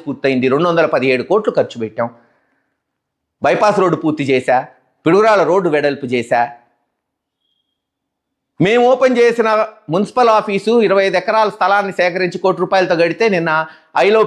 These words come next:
పిడుగురాళ్ళని ఒక బొమ్మ వేసుకొని ఫౌంటైన్ పెట్టుకొని మంత్రి చే-, ఐ లవ్ పిడుగురాళ్ళని ఒక బొమ్మ వేసుకొని ఫౌంటైన్ పెట్టుకొని మంత్రి చేత ఓపెన్ చేయించారు." అది ఆ గొప్పతనం. నేను కేంద్ర ప్రభుత్వాన్ని దృష్టికి తీసుకెళ్లి ఒక్క రూపాయి రాష్ట్ర ప్రభుత్వ డబ్బులు లేకుండా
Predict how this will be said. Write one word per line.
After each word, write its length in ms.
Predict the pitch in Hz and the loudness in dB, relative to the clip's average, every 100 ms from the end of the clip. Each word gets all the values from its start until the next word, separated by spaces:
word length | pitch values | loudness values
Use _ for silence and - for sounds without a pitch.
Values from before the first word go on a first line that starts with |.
| 208 | 2
పిడుగురాళ్ళని 460 | 196 196 196 180 | 2 2 2 0
ఒక 80 | 156 | -2
బొమ్మ 260 | 143 170 202 | -2 -2 0
వేసుకొని 420 | 196 165 196 220 | -2 -2 -4 -2
ఫౌంటైన్ 420 | 196 180 185 185 | 0 -2 -2 -2
పెట్టుకొని 300 | 165 - 202 | -2 -2 0
మంత్రి 280 | 196 139 139 | 0 -2 -4
చే-, 80 | 135 202 | -4 0
ఐ 40 | |
లవ్ 200 | 220 208 | 0 0
పిడుగురాళ్ళని 460 | 196 202 196 190 175 | 0 2 2 2 -2
ఒక 80 | 156 | -2
బొమ్మ 280 | 143 185 | -2 -2
వేసుకొని 400 | 208 175 - 196 | -2 -2 -2 -4
ఫౌంటైన్ 440 | 226 170 185 190 175 | 0 -2 0 -2 -2
పెట్టుకొని 300 | 165 196 214 | -2 -2 0
మంత్రి 300 | 160 135 131 | -2 -4 -2
చేత 220 | 135 135 | -2 0
ఓపెన్ 300 | 123 - 107 | -2 -2 -6
చేయించారు." 540 | 92 - - 92 90 - | -8 -10 -14 -14 -14 -8
అది 140 | - 120 | -2 -2
ఆ 40 | |
గొప్పతనం. 460 | 107 117 - 101 85 - _ _ _ _ _ _ _ _ _ _ | 0 -4 -6 -12 -14 -20 _ _ _ _ _ _ _ _ _ _
నేను 160 | 175 196 | -4 -2
కేంద్ర 320 | 185 208 220 | -2 0 0
ప్రభుత్వాన్ని 500 | 226 208 214 220 208 | -2 -2 0 -2 0
దృష్టికి 340 | 180 196 214 | -2 -2 -2
తీసుకెళ్లి 400 | 202 196 208 196 | -2 -2 -2 0
ఒక్క 300 | 165 180 - | 0 -4 -2
రూపాయి 440 | 220 190 214 220 208 | 0 0 2 0 2
రాష్ట్ర 320 | 196 202 202 | 0 -2 -4
ప్రభుత్వ 360 | 196 190 190 | -2 -2 -2
డబ్బులు 320 | 180 175 160 180 | 0 0 0 0
లేకుండా 580 | 170 170 170 143 113 | 0 -2 -2 -2 -2